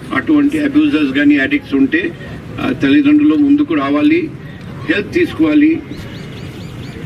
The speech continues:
We will not treat them as criminals, we will treat,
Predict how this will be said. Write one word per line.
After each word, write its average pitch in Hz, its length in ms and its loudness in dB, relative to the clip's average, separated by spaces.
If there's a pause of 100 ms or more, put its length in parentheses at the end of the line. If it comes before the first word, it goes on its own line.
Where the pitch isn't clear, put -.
(400)
We 147 80 4
will 165 240 4
not - 160 2
treat 190 380 -4
them 196 160 -2
as - 120 -8
criminals, 170 540 0
we 160 80 6
will - 160 2
treat, 311 180 2